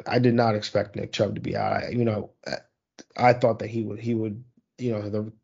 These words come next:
two of them are rest days, but eventually, whatever. Besides the point, he's not playing. I needed somebody. I didn't have anybody on my bench. I got Cordero Patterson on bye.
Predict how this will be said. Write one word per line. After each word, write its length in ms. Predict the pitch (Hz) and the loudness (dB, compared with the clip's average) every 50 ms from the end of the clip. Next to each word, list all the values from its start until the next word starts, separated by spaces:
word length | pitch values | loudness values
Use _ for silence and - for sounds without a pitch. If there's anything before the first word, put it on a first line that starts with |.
| _ _ _ - | _ _ _ 2
two 180 | - 147 143 139 | 6 8 8 8
of 60 | 127 | 8
them 120 | 127 123 | 6 2
are 60 | 123 | 2
rest 300 | 117 123 123 117 120 - | 2 2 2 2 0 -2
days, 340 | - 123 120 117 117 113 107 | -2 0 2 2 2 0 -2
but 340 | 107 101 - 110 - - - - | -4 -6 -8 -8 -8 -6 0 2
eventually, 520 | 139 127 127 151 147 131 - 143 - 147 | 4 8 8 8 6 6 2 -4 -2 4
whatever. 600 | 147 156 156 151 139 127 123 123 123 - - - _ _ _ 131 | 6 8 8 8 6 4 0 -2 -4 -6 -12 -20 _ _ _ -18
Besides 300 | 123 - - 165 147 127 | -6 0 2 2 2 2
the 60 | 123 | -2
point, 280 | - - 135 123 - - - - _ _ _ _ | -6 -6 -6 -6 -6 -10 -18 -20 _ _ _ _
he's 200 | _ - 147 135 | _ -4 -2 -2
not 180 | 139 127 - - | -2 -4 -4 -4
playing. 340 | - 147 139 135 131 123 127 - - - - _ _ _ - | -2 0 2 2 0 0 -4 -10 -20 -20 -20 _ _ _ -4
I 100 | 123 131 | -2 0
needed 300 | 135 139 131 120 113 117 | 0 0 0 -2 -4 -8
somebody. 560 | - - 139 131 123 123 120 120 120 120 117 | -2 0 0 0 0 0 -2 -2 -2 -2 -4
I 40 | 120 | -4
didn't 160 | 120 117 110 | -6 -6 -8
have 180 | 107 104 101 101 - | -10 -12 -14 -12 -8
anybody 540 | - 131 131 131 127 117 117 110 110 110 110 | -6 -4 -2 -2 -2 -2 -2 -4 -4 -4 -6
on 60 | 107 | -6
my 120 | 107 107 | -8 -8
bench. 340 | 104 110 107 104 101 104 - | -6 -6 -6 -6 -6 -6 -6
I 40 | 107 | -6
got 220 | 107 104 107 - | -6 -6 -8 -6
Cordero 340 | - - 113 120 127 120 117 | -4 -2 2 4 4 4 4
Patterson 460 | 123 117 113 117 113 110 - 110 110 | 4 4 4 4 2 0 -4 -6 -4
on 180 | 107 104 104 104 | -4 -2 -2 -2
bye. 420 | 104 110 107 107 104 104 104 104 | 0 0 2 2 2 0 -2 -4